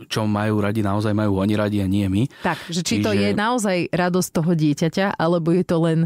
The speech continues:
Speaker 2: to, že ja by som chcel, aby sa to tomu dieťaťu páčilo.
Speaker 1: Hej, čiže toto, e, by som zaradil do zoznamu, že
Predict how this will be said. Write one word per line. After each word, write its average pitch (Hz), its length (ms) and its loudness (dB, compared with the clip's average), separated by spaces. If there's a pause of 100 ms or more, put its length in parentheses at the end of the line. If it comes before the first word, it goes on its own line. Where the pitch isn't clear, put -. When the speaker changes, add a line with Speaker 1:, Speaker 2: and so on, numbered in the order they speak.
(120)
Speaker 2:
to, 190 140 -2
že 185 120 0
ja 180 120 2
by 180 100 0
som 170 200 0
chcel, 156 260 -2
aby 151 220 0
sa 156 160 -2
to 160 100 -2
tomu 147 240 0
dieťaťu 147 380 0
páčilo. 147 520 -2
Speaker 1:
Hej, 98 220 -2
čiže 120 220 0
toto, 143 400 -2 (140)
e, 107 280 -4
by 127 120 0
som 147 140 0
zaradil 120 460 0
do 98 160 0
zoznamu, 104 460 0
že 98 160 0